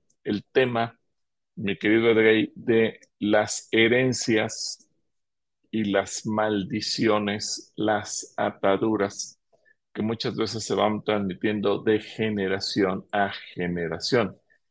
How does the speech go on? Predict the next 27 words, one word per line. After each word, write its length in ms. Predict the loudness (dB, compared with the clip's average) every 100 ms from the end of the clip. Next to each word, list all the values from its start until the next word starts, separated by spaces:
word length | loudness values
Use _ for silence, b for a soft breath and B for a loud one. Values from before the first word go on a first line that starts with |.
| _ _ -8
Entonces, 240 | -6 -2
si 140 | 0
Dios 320 | 4 6 6 6
quiere 220 | 4 4
empezar 540 | 2 0 0 2 4
algo 300 | 4 4 2
de 80 | 2
nuevo, 340 | 2 0 -2 _ _ _ _ _ -4
en 140 | -2
aquel 260 | 0 2 2
entonces 440 | 2 0 0 0
todavía 300 | 2 4 4
no 100 | 2
existía 480 | -2 -6 -2 4 6
la 160 | 6
redención 840 | 2 4 4 4 0 -2 0 0 -2
en 160 | -4
Cristo, 520 | -2 0 0 -2 0
no 120 | 0 2
había 420 | 4 4 2 -2 _ _ _ 0
el 240 | 2 2
ministerio 1000 | -2 -4 -4 -2 2 4 4 2 0 -4 _ _ _
de 760 | 0 4 4 2 -2 -4 -4 -4
liberación 840 | -2 -2 2 2 0 0 2 2 0
como 240 | -2 0
lo 140 | -2
conocemos 840 | -4 -4 -2 0 0 -4 -6 -10